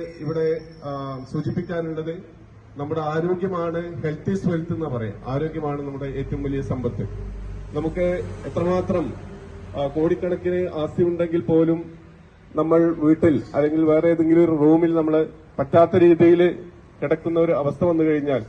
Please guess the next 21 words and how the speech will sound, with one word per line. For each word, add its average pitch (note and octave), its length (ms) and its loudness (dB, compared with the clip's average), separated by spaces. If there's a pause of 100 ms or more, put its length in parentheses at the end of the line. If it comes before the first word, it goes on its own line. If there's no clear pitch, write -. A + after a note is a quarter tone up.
(500)
നമ്മൾ D3+ 200 2
സമ്പാദിച്ചു E3 560 2
കൂട്ടിയ D#3+ 600 2
ഈ D3+ 120 -2
സമ്പത്ത് D3+ 400 0
കൊണ്ടൊന്നും D#3 500 0
തന്നെ D3 160 -2
നമുക്ക് C#3 300 -6
യാതൊരു D3 300 0
തരത്തിലുള്ള C#3 460 -4
പ്രയോജനങ്ങളും C#3 640 -4
ഉണ്ടാവില്ല C3+ 480 2
എന്നുള്ളത് C3 420 -2 (160)
നമ്മൾ B2+ 160 -4
മനസ്സിലാക്കുക. A2+ 640 -4 (640)
അതായത് C#3+ 360 2
കുറച്ചു - 340 -2
നാളൊക്കെ F3 460 4
നമ്മുടെ D#3+ 360 4
കൂട്ടുകുടുംബവും E3 800 2
എല്ലാവരും E3 580 4